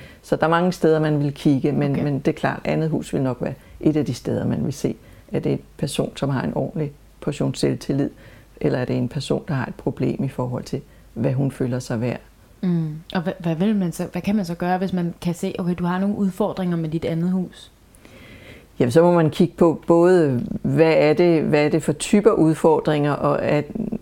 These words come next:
Speaker 1: er de i virkeligheden også nogle ressourcer, hvis man vender dem om og bruger dem på en fornuftig måde? Og så vil man kigge på, hvornår bliver de udløst, og hvornår har de været udløst? Og så måske finde tilbage til, at der er nogle,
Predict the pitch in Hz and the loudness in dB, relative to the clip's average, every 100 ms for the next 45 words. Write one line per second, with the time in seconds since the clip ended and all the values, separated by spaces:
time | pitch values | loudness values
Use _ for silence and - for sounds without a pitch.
0 | - - 147 147 160 147 175 180 190 147 | -12 -2 0 4 4 4 4 4 2 2
1 | 143 165 170 143 127 139 - 156 160 175 | 0 0 0 0 0 -2 0 2 2 2
2 | 175 170 - - - - 147 156 143 135 | -2 -6 -10 -20 -10 -6 -2 0 2 2
3 | 147 156 170 156 135 - 139 - 147 143 | 2 2 0 0 0 -2 -4 0 0 0
4 | 170 165 156 139 151 139 139 - 151 139 | 0 0 0 0 0 -2 -2 -4 -2 0
5 | 127 135 156 - - - - - - 147 | 0 0 -2 -6 -20 -20 -20 -8 -4 0
6 | 165 151 156 147 165 147 - 160 151 - | 2 2 0 0 0 -2 0 0 0 -4
7 | - 139 151 139 - 160 139 139 - 175 | -2 0 2 0 0 -2 0 -2 0 2
8 | 214 311 - - 139 131 - - 180 - | 2 2 0 -4 -2 -2 -4 -6 -4 -4
9 | 226 202 151 160 - 139 135 - - - | 0 0 0 -2 0 0 0 -4 -6 -16
10 | - - - - 143 151 147 139 143 135 | -20 -20 -20 -10 -6 -2 -2 0 -2 0
11 | 143 139 143 143 135 147 156 151 139 135 | 0 0 -2 0 0 0 -2 -2 -2 0
12 | 139 | 0